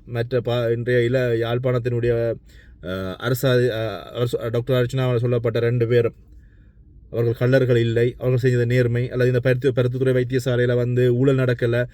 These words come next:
தெல்லிப்பளை வைத்தியசாலையில ஊழல் நடக்கல, யாழ் போதனா வைத்தியசாலையில ஊழல் நடக்கல அப்படின்னு சொல்லி யாராலையுமே நிர்ணய-, நிரூபிக்க முடியாது. இதுதான் உண்மை. எல்லாருக்குமே தெரியும் இது நடக்குது, அது உண்மை என்று சொல்லி.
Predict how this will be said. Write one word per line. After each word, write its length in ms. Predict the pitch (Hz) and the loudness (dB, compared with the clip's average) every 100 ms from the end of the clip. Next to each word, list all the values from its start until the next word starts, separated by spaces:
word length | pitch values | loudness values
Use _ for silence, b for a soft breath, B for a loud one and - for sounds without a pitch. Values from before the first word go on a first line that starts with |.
| b b | b b
தெல்லிப்பளை 360 | - 139 135 135 | 2 2 4 4
வைத்தியசாலையில 420 | 131 131 131 123 | 4 2 2 2
ஊழல் 220 | 123 135 | 4 2
நடக்கல, 420 | 127 123 123 123 | 0 -2 0 2
யாழ் 160 | 127 131 | 2 2
போதனா 280 | 131 135 135 | 0 0 0
வைத்தியசாலையில 320 | 127 127 127 | -2 -2 -2
ஊழல் 260 | 127 127 123 | 0 0 0
நடக்கல 320 | 123 123 117 | -2 -2 -2
அப்படின்னு 160 | 120 | 0
சொல்லி 240 | 117 123 120 | -2 -2 -2
யாராலையுமே 500 | 117 135 131 135 139 | 0 -2 -2 -2 -2
நிர்ணய-, 500 | 139 151 156 127 123 - - | -4 -4 -4 -4 -8 -12 -8
நிரூபிக்க 420 | 131 156 165 151 | -2 -2 0 0
முடியாது. 420 | 151 170 160 104 | 0 2 2 2
இதுதான் 240 | 117 160 147 | 0 0 2
உண்மை. 320 | 165 151 110 - - b b b b b | 0 -2 -4 -10 -20 b b b b b
எல்லாருக்குமே 540 | - 127 160 175 175 170 | 0 4 6 6 2 2
தெரியும் 220 | 160 165 | 2 2
இது 120 | 160 | 0
நடக்குது, 340 | 147 147 151 160 | 2 0 2 2
அது 140 | 156 | 2
உண்மை 240 | 156 165 | 2 2
என்று 200 | 160 151 | 0 0
சொல்லி. 320 | 143 127 113 | -2 -2 -4